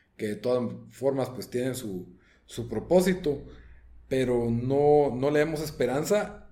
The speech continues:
Y para mientras vemos que un país subdesarrollado, vecino,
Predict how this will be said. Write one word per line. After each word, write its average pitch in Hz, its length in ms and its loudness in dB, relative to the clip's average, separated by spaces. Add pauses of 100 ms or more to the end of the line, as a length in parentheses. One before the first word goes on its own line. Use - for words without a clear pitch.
Y 139 100 -8
para 131 260 0
mientras 180 520 6
vemos 170 440 2
que 107 180 -8
un 147 220 -4
país 175 420 4
subdesarrollado, 131 1300 0
vecino, 143 720 0